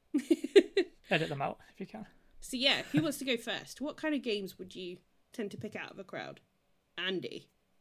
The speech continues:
Speaker 2: Oh, <laughs> I don't even get a chance to volunteer. Okay.
Speaker 1: <laughs> I realised, like, the last time I asked who wanted to go first, we all said, sat in silence for ages, so I just thought,
Speaker 2: Yeah.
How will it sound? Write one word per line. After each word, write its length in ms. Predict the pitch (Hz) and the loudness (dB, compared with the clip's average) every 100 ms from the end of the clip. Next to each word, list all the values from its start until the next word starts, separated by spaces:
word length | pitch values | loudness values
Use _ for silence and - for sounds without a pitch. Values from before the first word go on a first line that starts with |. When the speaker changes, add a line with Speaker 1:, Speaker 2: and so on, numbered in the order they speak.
| _ | _
Speaker 2:
Oh, 160 | 202 165 - - - - | 0 0 -4 -18 -14 -2
<laughs> 420 | 214 - - - 214 | -2 -2 -6 -2 0
I 40 | |
don't 280 | 202 170 151 | 6 8 8
even 140 | 143 | 4
get 120 | 170 | 2
a 20 | - | 0
chance 240 | 190 185 | 0 0
to 80 | 156 | 4
volunteer. 540 | 180 185 170 214 165 | 4 4 4 6 6
Okay. 260 | 180 - 151 - - | 2 0 -2 -4 -12
Speaker 1:
<laughs> 180 | - 269 | -4 6
I 1160 | 196 330 466 440 294 453 - - - - - - | 12 12 12 12 6 6 4 -2 0 6 10 12
realised, 360 | 247 392 359 | 12 10 8
like, 180 | 320 294 | 6 2
the 80 | 285 | 2
last 280 | 302 294 - | 2 2 2
time 220 | 294 269 | 2 4
I 80 | 254 | 4
asked 240 | 254 - | 2 0
who 100 | 269 | -2
wanted 240 | 233 220 226 | 0 -2 -4
to 40 | |
go 160 | 220 208 | -4 -2
first, 280 | 226 214 208 | -2 -4 -2
we 80 | |
all 120 | 196 185 | -2 -2
said, 300 | 202 190 - | -4 -6 -6
sat 260 | - 208 160 | -6 -4 -2
in 100 | 196 | -4
silence 420 | - 208 233 240 | -2 0 0 -2
for 80 | 247 | -2
ages, 360 | 254 262 285 - | 0 0 -4 -4
so 120 | 196 | -4
I 80 | 180 | -4
just 160 | - | -8
thought, 220 | 180 135 151 | -8 -2 2
Speaker 2:
Yeah. 280 | 139 156 | 4 4